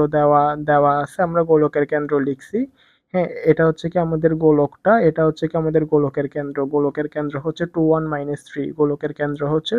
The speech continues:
টু ওয়ান মাইনাস থ্রি। তো আমরা গোলকের কেন্দ্রটা লিখছি। তারপর এখানে বলছে যা এত সমতলকে স্পর্শ করে, এটা হচ্ছে গোলকের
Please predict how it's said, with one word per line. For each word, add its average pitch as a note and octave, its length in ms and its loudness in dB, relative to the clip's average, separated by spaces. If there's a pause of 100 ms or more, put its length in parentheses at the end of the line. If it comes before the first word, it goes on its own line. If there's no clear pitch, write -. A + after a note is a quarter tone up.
(100)
টু D#3+ 80 -2 (140)
ওয়ান D3 200 0
মাইনাস D3 420 -6
থ্রি। E3+ 220 -2 (420)
তো - 100 -20
আমরা D#3+ 140 2
গোলকের D3+ 440 0
কেন্দ্রটা D3+ 460 -4
লিখছি। D#3 440 -4 (400)
তারপর D#3 300 0
এখানে E3 280 -2
বলছে D#3+ 400 -2
যা E3 200 0 (140)
এত D#3+ 220 -2
সমতলকে E3 600 -2
স্পর্শ - 440 -4
করে, D3 320 -2
এটা C#3 180 -2
হচ্ছে D#3 180 -4
গোলকের D#3 520 0